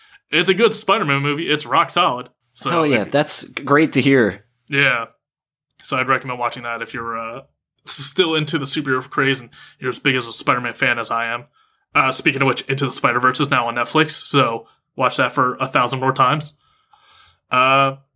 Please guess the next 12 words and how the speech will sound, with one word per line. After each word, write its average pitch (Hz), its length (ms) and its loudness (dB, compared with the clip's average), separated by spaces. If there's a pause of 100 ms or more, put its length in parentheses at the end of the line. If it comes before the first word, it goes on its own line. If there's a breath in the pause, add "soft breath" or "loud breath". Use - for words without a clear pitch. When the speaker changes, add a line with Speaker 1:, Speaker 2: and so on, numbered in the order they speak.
(140)
Speaker 1:
and 156 280 4
movie-related 139 600 4
news, 135 420 0
which 143 180 2
is 135 120 -2
a 123 80 0
bummer, 127 580 0 (220)
and 208 140 2
it's - 100 -4
kinda 214 240 0
game-related, 117 580 -8 (540 soft breath)
uh, 143 340 0